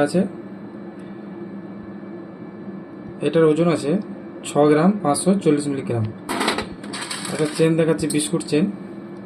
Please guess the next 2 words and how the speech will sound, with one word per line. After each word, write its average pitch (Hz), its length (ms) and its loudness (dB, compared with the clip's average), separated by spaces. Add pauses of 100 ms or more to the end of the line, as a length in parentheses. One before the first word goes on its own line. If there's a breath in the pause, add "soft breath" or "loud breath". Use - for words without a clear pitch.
(3000)
চেনটার 151 440 6
ওজন 160 200 6